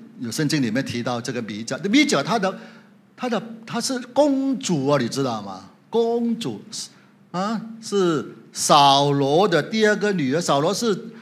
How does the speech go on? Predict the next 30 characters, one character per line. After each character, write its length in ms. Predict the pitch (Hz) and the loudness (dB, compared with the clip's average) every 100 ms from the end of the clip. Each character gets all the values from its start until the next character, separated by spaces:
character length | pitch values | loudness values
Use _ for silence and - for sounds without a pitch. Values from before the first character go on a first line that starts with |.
| - | -8
以 160 | 143 156 | -2 0
色 160 | - | 4
列 120 | 226 220 | 4 4
国 220 | 226 196 | 0 -2
第 320 | 190 - 254 | -4 -10 -4
一 80 | 269 | -2
个 200 | 277 277 | 0 -2
皇 420 | 233 139 131 202 226 | 0 0 0 -2 -4
帝， 240 | 233 220 135 | -4 -4 -6
the 100 | 117 | -8
first 520 | - - 254 - - - | -16 -4 -2 -2 -6 -8
king。 220 | - 233 175 - - - _ _ _ _ _ _ _ _ _ _ _ _ _ _ _ _ _ _ _ _ _ _ _ _ _ _ _ _ _ _ _ _ - | -6 -4 -6 -16 -20 -20 _ _ _ _ _ _ _ _ _ _ _ _ _ _ _ _ _ _ _ _ _ _ _ _ _ _ _ _ _ _ _ _ -10
她 60 | |
是 160 | 214 254 - - | -6 -6 -8 -6
扫 260 | 160 147 | -2 -2
罗 240 | 143 143 202 - - | -2 -4 -4 -12 -8
第 260 | 247 247 | -6 -4
二 80 | 226 | -4
个 140 | 220 220 | -4 -6
公 360 | 220 220 220 | -6 -6 -6
主 220 | - 113 113 | -8 -12 -12
啊。 80 | 127 - - _ _ _ _ _ _ _ _ _ _ _ _ | -18 -20 -20 _ _ _ _ _ _ _ _ _ _ _ _
那 80 | 226 | -4
么 80 | 240 | -4
扫 220 | - 147 | 0 2
罗 480 | 127 131 214 - - - _ _ _ _ - | 2 0 0 -6 -18 -20 _ _ _ _ -12
啊， 240 | 175 196 - - _ _ _ | -10 -10 -14 -20 _ _ _
把 260 | 147 143 165 165 - | 0 0 -2 -10 -8
米 300 | 160 175 240 | -2 0 2
甲 320 | - 131 | 2 2